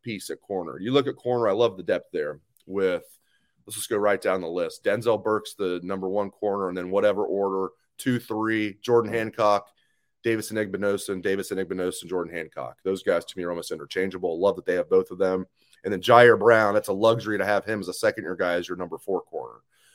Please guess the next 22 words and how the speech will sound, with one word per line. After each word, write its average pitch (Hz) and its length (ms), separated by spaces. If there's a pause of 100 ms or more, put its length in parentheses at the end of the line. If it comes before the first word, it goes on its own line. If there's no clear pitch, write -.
(140)
So 87 100
you 78 60
got - 40
Jair 101 380
Brown, 98 360
you 87 60
have 80 100
Ryan 101 360
Turner, 101 520 (300)
you 107 60
got 117 160
the 98 80
two 117 240
true 127 300
freshmen, 110 640 (500)
uh, 78 120
with 82 200
Jermaine 104 340
Matthews, 104 560
Calvin 101 320
Simpson 95 320
Hunt, 104 340